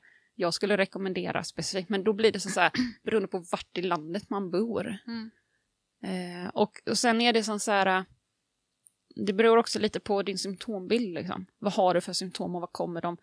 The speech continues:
Speaker 1: det här som jag sa innan, vad triggas de av?
Speaker 2: Mm.
Speaker 1: Eh, för att, för att liksom lite så här specificera vilken typ av rehab du behöver, eh,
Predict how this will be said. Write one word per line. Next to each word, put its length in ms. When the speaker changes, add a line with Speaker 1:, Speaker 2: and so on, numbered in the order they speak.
Speaker 1:
det 80
här 80
som 140
jag 100
sa 440
innan, 280
vad 120
triggas 320
de 180
av? 400
Speaker 2:
Mm. 200
Speaker 1:
Eh, 60
för 200
att, 240
för 120
att 140
liksom 260
lite 320
så 120
här 60
specificera 760
vilken 440
typ 280
av 140
rehab 360
du 160
behöver, 520
eh, 60